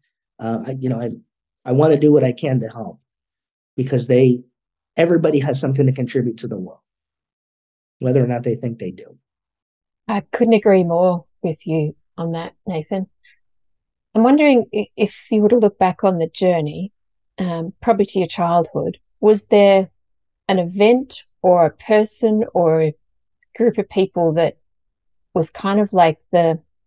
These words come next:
Speaker 2: maybe a turning point or the, the, the thing, the catalyst that showed you the way through or helped pull you through?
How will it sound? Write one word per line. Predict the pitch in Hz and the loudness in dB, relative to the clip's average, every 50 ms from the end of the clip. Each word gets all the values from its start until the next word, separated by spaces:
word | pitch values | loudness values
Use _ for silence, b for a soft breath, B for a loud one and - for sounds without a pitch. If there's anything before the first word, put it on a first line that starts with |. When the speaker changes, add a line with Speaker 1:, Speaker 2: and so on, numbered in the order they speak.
| _ _ _ _ _ _ _ _ | _ _ _ _ _ _ _ _
Speaker 2:
maybe | 190 208 214 240 240 190 | -2 0 2 4 4 4
a | 160 160 - _ | 2 0 -6 _
turning | - - - 175 180 190 202 208 208 | -18 -8 -4 -2 -2 0 -2 -2 -4
point | - - - 262 262 254 262 - | -6 -4 -2 0 0 -2 -2 -4
or | - 180 175 170 | -2 -2 -2 0
the, | 170 170 170 - - - | 0 0 -2 -2 -2 -4
the, | - 180 165 - _ _ _ _ _ _ _ _ | -4 -2 -4 -4 _ _ _ _ _ _ _ _
the | - 185 - _ _ | -12 -12 -12 _ _
thing, | - 247 202 165 156 151 | 2 2 2 2 -2 -6
the | 160 156 _ | -10 -14 _
catalyst | - - - 220 220 196 180 160 151 - - - _ | -14 -6 -2 0 2 2 2 0 -2 -4 -8 -8 _
that | - 165 160 - _ _ _ _ _ _ _ _ _ _ _ _ _ | -4 -4 -4 -6 _ _ _ _ _ _ _ _ _ _ _ _ _
showed | - - - - - 220 220 226 226 220 - | -14 -12 -10 -2 2 4 4 4 4 2 2
you | 226 214 208 202 | 4 4 4 4
the | 196 190 | 4 2
way | 185 190 185 185 175 | 2 2 2 2 2
through | 165 - - _ 202 185 175 165 156 147 - - - | -2 -6 -8 _ -2 0 2 2 2 0 -2 -4 -4
or | 160 160 160 - | -2 -2 -2 -4
helped | - - - 226 220 208 - _ - | -8 -2 0 0 0 0 -2 _ -18
pull | - - - 208 208 208 196 | -12 -6 0 2 4 4 4
you | 185 185 180 | 2 0 -2
through? | - - - - - 170 170 165 151 143 143 | -4 -8 -12 -8 -6 -2 -2 -2 -2 -4 -6